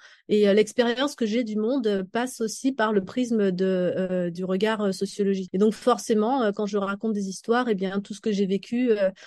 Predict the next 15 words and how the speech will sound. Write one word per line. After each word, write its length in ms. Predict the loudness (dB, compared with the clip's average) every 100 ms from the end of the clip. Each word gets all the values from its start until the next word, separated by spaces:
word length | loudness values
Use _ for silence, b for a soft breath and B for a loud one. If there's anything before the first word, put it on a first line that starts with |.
| B
dans 160 | -2 -2
ces 340 | 2 4 4
longues, 380 | 4 2 0 0
euh, 340 | 2 4 2 2
années, 460 | -2 0 0 -2 -4
journées, 460 | -4 -4 0 0 0
va 220 | -2 -4
se 180 | -4 -4
retrouver 480 | -2 -4 -2 0 0
aussi 280 | 0 -4
d'une 160 | 0 2
manière 360 | 4 2 0 0
ou 40 |
d'une 200 | -2 0
autre 240 | -2 -4